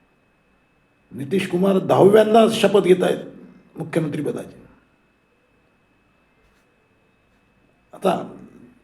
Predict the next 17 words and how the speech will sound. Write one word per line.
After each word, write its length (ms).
त्यामुळे 320
प्रश्न 240
असे 180
उठत 280
आहेत 340
की 60
नितीश 340
कुमार 440
भाजपचे 500
एवढे 260
लाडके 320
का? 300
भाजपची 480
अशी 200
कुठली 320
अडचण 300
आहे 280